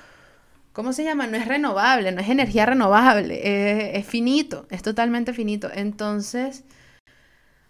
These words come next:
a lo que voy es que siempre me to-, he tomado muy en cuenta y siempre he tenido muy presente el tema de que el tiempo de verdad es invaluable. Ni siquiera es que vale oro, es que es invaluable. Y hay que saber invertirlo,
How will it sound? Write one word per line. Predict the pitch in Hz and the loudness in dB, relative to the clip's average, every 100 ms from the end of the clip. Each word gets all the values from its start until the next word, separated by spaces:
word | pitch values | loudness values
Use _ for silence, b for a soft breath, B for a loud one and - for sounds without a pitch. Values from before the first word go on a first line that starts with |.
| b b _ _ _ _ - | b b _ _ _ _ -4
a | |
lo | 220 | -2
que | 214 | 2
voy | 233 254 247 | 4 8 6
es | 233 | 6
que | 226 | 0
siempre | 208 247 240 254 | 2 2 4 2
me | 254 | 2
to-, | 247 | 0
he | 214 | -4
tomado | 214 226 233 | -2 -2 0
muy | 247 247 | 2 2
en | 247 | 0
cuenta | 240 247 226 | 0 -2 -2
y | 214 | -2
siempre | 208 202 | -2 -2
he | 208 | -2
tenido | 226 233 240 | -2 -2 0
muy | 240 | -2
presente | 214 220 254 247 220 | -2 -2 0 2 0
el | 202 | 0
tema | 185 196 | -2 -2
de | 208 | -4
que | 208 | -4
el | 175 | -6
tiempo | 175 196 202 185 185 202 | -6 -2 0 0 -2 -2
de | 175 | 0
verdad | 170 165 160 | 0 -2 -4
es | 165 | -2
invaluable. | 202 208 170 151 165 170 156 | -2 0 0 -2 0 0 -2
Ni | 160 | -6
siquiera | 165 185 185 | -8 -6 -6
es | - | -2
que | 220 | 0
vale | 214 208 | 2 2
oro, | 202 185 - - | 2 2 0 -10
es | 143 | -10
que | 175 | -6
es | 190 | -2
invaluable. | 220 196 170 151 151 170 156 127 - - b b b b b _ _ | 0 2 0 0 0 0 0 -4 -14 -18 b b b b b _ _
Y | 240 262 262 - | -2 0 0 0
hay | 190 | -2
que | 190 | -2
saber | 202 185 180 | -2 -2 -2
invertirlo, | 180 185 - 302 311 208 - | 0 -2 2 2 2 0 -10